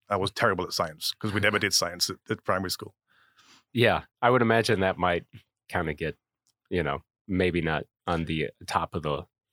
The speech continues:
Speaker 1: Not
Speaker 2: top
Speaker 1: in,
Speaker 2: of the
Speaker 1: not,
Speaker 2: list.
Speaker 1: not in the seventies,
Speaker 2: <laughs>
Speaker 1: no.
Speaker 2: Yeah. So then a-, at, at that time in the, in the seventies, was there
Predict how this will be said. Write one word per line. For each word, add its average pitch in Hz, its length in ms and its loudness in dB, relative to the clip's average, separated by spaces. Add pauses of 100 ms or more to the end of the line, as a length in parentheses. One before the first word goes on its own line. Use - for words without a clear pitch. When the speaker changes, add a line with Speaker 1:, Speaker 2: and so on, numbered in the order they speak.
(100)
Speaker 1:
Not 147 200 2
Speaker 2:
top 117 120 4
Speaker 1:
in, 113 60 2
Speaker 2:
of 110 120 6
the 104 80 2
Speaker 1:
not, 101 140 6
Speaker 2:
list. 87 200 2
Speaker 1:
not 135 120 4
in 117 80 2
the 120 80 2
seventies, 113 680 2
Speaker 2:
<laughs> - 60 -4
Speaker 1:
no. 104 140 2 (280)
Speaker 2:
Yeah. 123 340 4 (400)
So 127 520 4 (1300)
then 131 480 4 (400)
a-, 131 220 2
at, 120 160 4 (120)
at 131 180 4
that 139 180 4
time 101 280 4
in 98 120 4
the, 92 240 2 (360)
in 104 140 2
the 92 100 2
seventies, 78 840 2 (540)
was 104 360 4
there 104 420 4